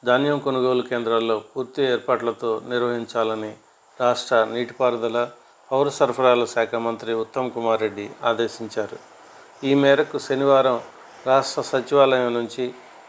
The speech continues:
అన్ని జిల్లాల కలెక్టర్లు, అధికారులతో వీడియో కాన్ఫరెన్స్ నిర్వహించారు. ఈ సందర్భంగా ఆయన రాష్ట్ర పౌర సరఫరాల శాఖ కమిషనర్ డిఎస్ చౌహాన్తో కలిసి యాసంగి ధాన్యం కొనుగోళ్లు,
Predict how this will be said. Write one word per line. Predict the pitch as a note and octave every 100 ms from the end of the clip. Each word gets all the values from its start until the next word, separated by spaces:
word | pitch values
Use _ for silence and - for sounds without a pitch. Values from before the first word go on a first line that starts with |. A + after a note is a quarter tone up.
| -
అన్ని | B2+ C3+ C#3 A#2+ - - - -
జిల్లాల | B2 B2+ C3+ C3+
కలెక్టర్లు, | - B2 B2 B2 C3 B2 C3+ D3
అధికారులతో | B2+ A#2+ C#3+ B2+ A#2 C3+ A#2+ G2+
వీడియో | C3 C3+ C#3+
కాన్ఫరెన్స్ | C#3 B2+ A#2+ A#2+ A#2 -
నిర్వహించారు. | A#2 A2 A#2 A2+ A2+ G2+ - - - - - - - C#3+
ఈ |
సందర్భంగా | C3 D3 C#3+ C#3+ D3 D3 C#3
ఆయన | C3 C3 C3 A#2+ A2 - - - C3
రాష్ట్ర | C3 C3 C#3+
పౌర | C3+ C3 C#3
సరఫరాల | C3+ C3 A#2 B2 A#2+ A#2
శాఖ | - A#2 -
కమిషనర్ | B2 B2 A#2+ - A#2+ - - B2
డిఎస్ | B2+ C3 - - -
చౌహాన్తో | B2 A#2 B2+ A#2+ A#2+
కలిసి | A2 A#2 A2 - A2+ - - - - - - B2+
యాసంగి | C3 C3 C#3+ C3+
ధాన్యం | B2+ B2+ B2
కొనుగోళ్లు, | A#2 A#2+ A#2+ B2 A#2 B2